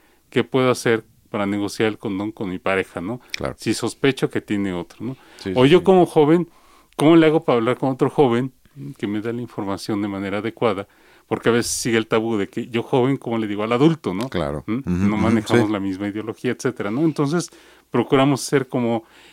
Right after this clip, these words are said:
Speaker 1: esta categorización. ¿Mm?
Speaker 2: Y también, eh, antes, eh, desgraciadamente, era una enfermedad de carácter fatal,
Speaker 1: Sí.
Speaker 2: era mortal.
Speaker 1: Sí, sí,
Speaker 2: Hoy en
Speaker 1: sí.
Speaker 2: día ya no.
Speaker 1: No.
Speaker 2: Por la, ev-, este,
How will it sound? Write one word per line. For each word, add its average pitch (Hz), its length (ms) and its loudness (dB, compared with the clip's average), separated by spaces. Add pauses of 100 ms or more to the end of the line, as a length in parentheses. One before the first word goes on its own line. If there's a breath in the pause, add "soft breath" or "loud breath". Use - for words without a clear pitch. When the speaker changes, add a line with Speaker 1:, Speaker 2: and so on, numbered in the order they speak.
Speaker 1:
esta 117 360 -2
categorización. 104 840 -4 (160)
¿Mm? 113 140 -12 (560 loud breath)
Speaker 2:
Y 123 80 0
también, 170 460 4 (120)
eh, 120 400 4
antes, 143 680 0 (120)
eh, 87 540 -4
desgraciadamente, 104 840 0
era 104 80 0
una 98 160 -2
enfermedad 85 440 -4
de 95 100 -2
carácter 82 600 -4 (320)
fatal, 101 520 -2 (120)
Speaker 1:
Sí. - 160 -10
Speaker 2:
era 87 280 -2
mortal. 98 760 0 (280 loud breath)
Speaker 1:
Sí, 107 180 -2
sí, - 120 -14
Speaker 2:
Hoy 170 140 2
en - 20 0
Speaker 1:
sí. 156 60 0
Speaker 2:
día 156 100 0
ya 135 160 -6
no. 113 360 -6 (200)
Speaker 1:
No. 131 240 -2 (320)
Speaker 2:
Por 101 160 -4
la, 98 340 0
ev-, 104 180 -2
este, 98 880 -4